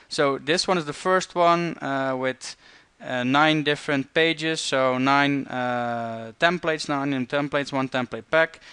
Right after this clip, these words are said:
and then the second one that is, uh,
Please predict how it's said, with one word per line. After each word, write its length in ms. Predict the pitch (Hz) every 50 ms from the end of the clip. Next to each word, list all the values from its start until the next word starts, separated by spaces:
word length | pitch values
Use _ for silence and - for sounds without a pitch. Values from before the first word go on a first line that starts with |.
| - - _
and 140 | 120 131
then 160 | 135 135 131 123
the 100 | 120 113
second 600 | - - - - - 175 190 - - 165 156 147
one 520 | 123 117 120 123 135 160 175 185 - - - -
that 360 | 123 123 123 123 123 123 123
is, 600 | 123 123 123 123 123 123 123 120 - - - -
uh, 440 | - 123 123 120 120 120 120 120 117